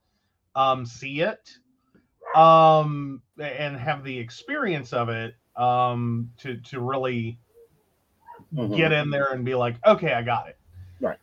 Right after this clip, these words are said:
Speaker 1: Um, like, "This is for me, this isn't for me, I like this, I don't like this."
Speaker 2: Right.
Speaker 1: Um, I tend to be more like, I can research it, see some pictures of it, and be like, "I'm sold."
Speaker 2: Right.
Speaker 1: Um, which is what I did with,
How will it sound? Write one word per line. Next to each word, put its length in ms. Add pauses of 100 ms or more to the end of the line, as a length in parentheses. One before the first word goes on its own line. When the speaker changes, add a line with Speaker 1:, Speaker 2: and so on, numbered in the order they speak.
(300)
Speaker 1:
Um, 360
like, 240
"This 220
is 80
for 280
me, 180
this 220
isn't 300
for 100
me, 340
I 160
like 280
this, 220
I 40
don't 220
like 240
this." 280 (320)
Speaker 2:
Right. 320
Speaker 1:
Um, 600 (160)
I 160
tend 260
to 60
be 120
more 380
like, 300
I 80
can 180
research 540
it, 200
see 180
some 180
pictures 400
of 160
it, 300
and 160
be 80
like, 320
"I'm 120
sold." 520 (400)
Speaker 2:
Right. 260 (880)
Speaker 1:
Um, 800
which 240
is 140
what 140
I 100
did 260
with, 220